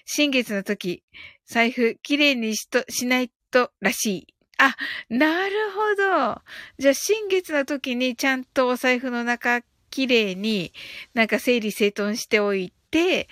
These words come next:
そして財布に、財布を、えー、月光浴という感じですね。はい。けんちゃんが、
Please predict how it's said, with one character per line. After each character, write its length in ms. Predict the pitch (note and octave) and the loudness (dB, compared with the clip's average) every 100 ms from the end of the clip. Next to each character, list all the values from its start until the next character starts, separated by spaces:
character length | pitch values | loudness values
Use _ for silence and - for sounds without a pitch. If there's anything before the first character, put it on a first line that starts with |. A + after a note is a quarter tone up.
| - - | -16 -20
そ 160 | - D4+ | -2 0
し 160 | - | 0
て 220 | - A4 G#4+ | 2 2 2
財 280 | - A#3 | 0 0
布 220 | G#3 - A3 | 0 -4 -4
に、 400 | G#3 G3 F#3+ - - - - - | -4 -4 -6 -10 -18 -18 -20 -20
財 280 | - A3+ A3+ | -2 0 0
布 240 | A#3 G3+ | 0 0
を、 240 | G3 F#3+ - - - - - | 0 0 -4 -12 -18 -16 -4
え 180 | G3 F#3+ | 0 2
ー、 20 | |
月 200 | G3+ F#3+ | 0 -2
光 220 | - G#3 | 0 0
浴 420 | F3+ - D#3 D#3 _ _ _ _ - | 0 -4 -8 -8 _ _ _ _ -2
と 100 | A3+ | 0
い 80 | |
う 80 | F#3 | 0
感 220 | - E3+ | -2 -6
じ 100 | D#3+ | -4
で 140 | D#3+ E3 | -6 -6
す 140 | - | -6
ね。 580 | D#3 D#3+ F3+ G3 A3+ B3 | -4 -2 -2 -4 -6 -10
は 300 | - B3 A#3 | -6 0 0
い。 160 | F#3+ - _ - - - - | 0 -6 _ -18 -14 -14 -4
け 140 | - B3+ | 2 2
ん 60 | |
ち 140 | A#3 D#4 | 2 0
ゃ 40 | |
ん 60 | G#3+ | 0
が、 200 | F#3+ | -4